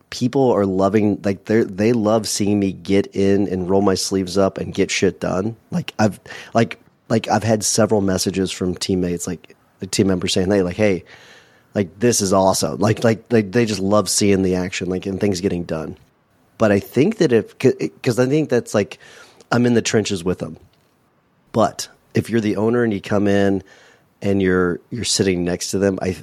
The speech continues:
my, my worry is a little bit that they're thinking that you are micromanaging them, like, that you'll, you may hear, hear that term, and you're not really. That's not what you're doing. But so my,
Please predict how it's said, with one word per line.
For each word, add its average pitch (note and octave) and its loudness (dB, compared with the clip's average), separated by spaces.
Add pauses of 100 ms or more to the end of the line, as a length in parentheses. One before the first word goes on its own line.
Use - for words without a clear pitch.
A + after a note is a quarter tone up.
(140)
my, G2 0
my F2+ -2
worry G2+ 2
is B2+ 2
a A#2+ 2
little G2+ 2
bit F#2 0
that F2+ 0
they're F2+ 0
thinking G2+ -2
that F2+ 0
you F#2+ -2
are F2 0 (400)
micromanaging F2 0
them, C2 -6
like, F#2 -6
that F#2+ -4
you'll, F2+ 0
you F#2+ -4
may G2 4
hear, F#2 -2
hear G2 0
that F2+ 0
term, E2+ -4
and G#2 0
you're A2+ 4
not A2+ 0
really. G#2 0
That's - -16
not B2 2
what A#2 -4
you're E2+ -10
doing. F2+ 0 (640)
But G#2 0
so G#2+ 0 (640)
my, G#2 0